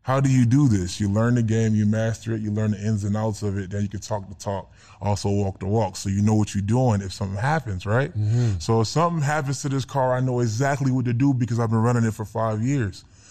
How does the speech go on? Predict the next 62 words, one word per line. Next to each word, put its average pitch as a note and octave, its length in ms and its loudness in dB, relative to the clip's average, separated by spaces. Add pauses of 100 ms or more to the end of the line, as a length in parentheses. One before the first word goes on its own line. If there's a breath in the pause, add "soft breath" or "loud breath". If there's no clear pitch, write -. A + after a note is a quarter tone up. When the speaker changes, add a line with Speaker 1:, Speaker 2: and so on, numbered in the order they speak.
(120 loud breath)
Speaker 1:
So A#2 240 0
if A2 100 -2
I C3 80 2
take B2 260 0
yours, C3+ 300 0
I A#2+ 60 2
know A#2+ 160 2
exactly A2 280 0
what A2+ 160 0
to G#2+ 60 -2
do G#2 220 2
as F#2+ 100 -2
well. A#2+ 440 0 (380 soft breath)
I G#2+ 120 2
know A#2 120 6
the G#2+ 100 4
terminology C3+ 840 2
to G#2 80 2
say, G#2+ 420 0
I G2+ 80 -4
know A2 160 4
the, G2+ 300 -2
the A2+ 120 -2
contracts C3+ 600 -4
to - 100 -8
have, G#2 380 -2 (340 loud breath)
I G#2+ 120 2
know A2+ 200 6
the G#2 140 4
mechanics B2 600 0
to A2 120 -2
know, A2 340 2
I G#2 100 -2
know A#2+ 140 4
the G#2 100 0
tire C#3+ 380 0
people, A2+ 380 -2
I A2+ 100 0
know A#2+ 140 0
everything A#2+ 480 0
I A2+ 80 4
need A2+ 140 2
to G#2 100 -4
know. B2+ 320 0 (320 loud breath)
So G#2+ 120 -8
if G2 120 -6
I D3+ 100 2
go C3 200 0
tell B2 220 -2
you F3 160 2
what C3 140 4
I G#2+ 120 4
do, G#2+ 260 2
Speaker 2:
Mm-hmm. G#2 260 -10
Speaker 1:
what G2 180 2
you F3+ 60 0
gonna F#3 180 2
do? D#3 180 4
You A2+ 100 2
gonna C#3+ 140 2
be C#3 80 2
like D3 240 0